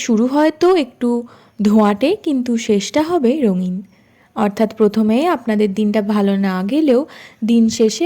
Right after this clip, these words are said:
আপনার সাথে সবটাই ভালো হবে। আপনার আত্মবিশ্বাস আর ধৈর্যই হবে আজকে সবচেয়ে বড় শক্তি। ভালো কাজ করুন, পজিটিভ ভাবুন, মহাবিশ্ব আজ আপনার পক্ষেই থাকবে।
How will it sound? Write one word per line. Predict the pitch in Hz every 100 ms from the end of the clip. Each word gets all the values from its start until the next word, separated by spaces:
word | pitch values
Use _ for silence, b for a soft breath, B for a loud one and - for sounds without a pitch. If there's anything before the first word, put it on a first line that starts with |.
| 381
আপনার | 311 214 208
সাথে | 220 214 208 -
সবটাই | 185 185 302 285 294
ভালো | 240 190 185
হবে। | 180 175 170 - _ -
আপনার | 190 190 190 190 190
আত্মবিশ্বাস | 185 254 277 285 - 339 339 -
আর | 208 180
ধৈর্যই | 185 196 202 262 277 269
হবে | 277 311 427 B B B 196
আজকে | 185 202 196 -
সবচেয়ে | 190 185 - 285 240
বড় | 196 185 180
শক্তি। | 185 - 185 - b b b b b
ভালো | 202 202 185 185 190
কাজ | 185 185 -
করুন, | 233 247 302 370 B B -
পজিটিভ | 196 196 196 196 185 185
ভাবুন, | 202 185 208 302 415 427 B B 208
মহাবিশ্ব | 208 208 196 208 - 285 359 302
আজ | 180 185
আপনার | 180 185 226 -
পক্ষেই | 233 - - 196 233
থাকবে। | 254 190 165